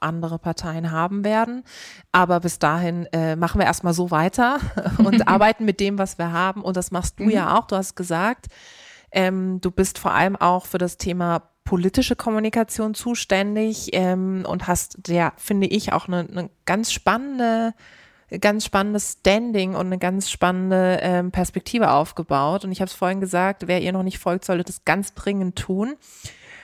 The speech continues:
Speaker 1: Du hast irgendwann für dich gesagt, ich positioniere mich auch zu gesellschaftspolitischen Themen. Diversity ist jetzt ein Thema, aber ich weiß, dass dir Demokratie an sich auch sehr am Herzen liegt.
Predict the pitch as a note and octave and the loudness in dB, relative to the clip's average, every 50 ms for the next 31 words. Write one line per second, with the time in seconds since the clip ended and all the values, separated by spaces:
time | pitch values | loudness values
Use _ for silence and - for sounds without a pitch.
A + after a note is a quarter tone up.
0 | - _ - G#3+ G3 F3+ G3+ G#3+ A#3 - - - - G#3 A#3 A#3 A#3 G#3+ G#3 G#3+ | -20 _ 2 4 6 6 6 4 2 0 -6 -2 0 2 2 2 2 0 0 0
1 | - - G3 G#3+ A3 - - - G#3+ F#3+ F#3+ F#3 F#3+ G#3 G#3+ - - - - - | -2 -4 -2 -2 -2 -2 -2 -6 -2 0 2 2 2 2 0 -2 -8 -14 -14 -14
2 | _ _ _ _ _ _ _ _ _ _ _ _ _ _ - - G#3 F#3 - - | _ _ _ _ _ _ _ _ _ _ _ _ _ _ -4 -2 -2 -2 -2 -2
3 | - F#3+ F#3 G3 F#3+ - - G3 F#3 G3 A3 A3+ G#3 F3+ D3 D3+ - - - F3 | -2 0 0 0 -2 -2 -2 0 2 4 4 4 2 2 0 -2 -2 2 4 4
4 | F#3 F#3+ - - G3 - F#3 E3+ F3+ E3 E3+ - - E3+ - - - - E3 E3 | 4 4 0 -8 -4 -4 -2 0 0 0 0 0 -2 -4 -4 -6 -8 -4 -4 -4
5 | D#3+ - E3 - - E3+ E3 - - E3 D#3+ D#3 D#3+ D#3+ - D#3+ E3 E3 E3+ F3 | -4 -4 -6 -6 -6 -8 -6 -4 -2 0 0 -2 -2 0 0 0 2 2 2 0
6 | F#3 - G3 - - F3+ - - E3+ - - D#3 D#3+ E3+ E3+ F3+ - - D#3+ D#3 | 0 0 -4 -6 -6 -8 -8 -8 -10 -6 -4 -2 0 0 -2 -2 -4 -4 -4 -4
7 | D#3 D3 - - - - - F#3 - - - E3+ E3 F3 G3 - - G3 - - | -2 0 2 2 2 0 0 -4 -10 -2 2 2 4 4 2 2 -2 -4 -2 -2
8 | F#3 F3+ - F3 F3 F3 E3+ - - - - D#3 D#3+ - - - - - G#3+ G3+ | -4 0 0 -2 0 0 -2 -4 -6 -4 -2 -2 -2 -2 -8 -12 -8 -6 -6 -6
9 | - - D#3 D#3 D#3 - - D#3+ - - D3 - - - D3 D#3+ D#3+ D#3 D#3 - | -4 -4 -6 -6 -6 -8 -10 -8 -8 -8 -8 -8 -8 -8 -6 -6 -6 -6 -6 -8
10 | - - - - D#3 - - - - | -8 -10 -10 -10 -8 -8 -8 -10 -12